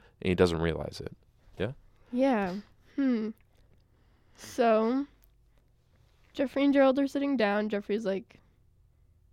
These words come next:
Speaker 2: "Yo, dog."
Speaker 1: Yo, dog.
Speaker 2: <laughs>
Speaker 1: Yo, what's up?
Speaker 2: "Yo, dog.
Speaker 1: <laughs>
Speaker 2: This is, uh,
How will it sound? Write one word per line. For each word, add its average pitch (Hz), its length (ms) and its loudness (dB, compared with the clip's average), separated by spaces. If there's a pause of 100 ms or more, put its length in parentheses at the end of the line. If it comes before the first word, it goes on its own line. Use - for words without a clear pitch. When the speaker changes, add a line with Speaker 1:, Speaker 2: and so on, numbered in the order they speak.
(1160)
Speaker 2:
"Yo, 202 220 -2
dog." 202 400 -4 (300)
Speaker 1:
Yo, 104 200 12
dog. 101 500 12
Speaker 2:
<laughs> - 20 10
Speaker 1:
Yo, 107 260 12
what's 104 140 4
up? 131 180 10
Speaker 2:
"Yo, 233 100 6
dog. 226 340 6
Speaker 1:
<laughs> - 1080 0
Speaker 2:
This 254 260 0
is, 233 160 -2
uh, 220 380 4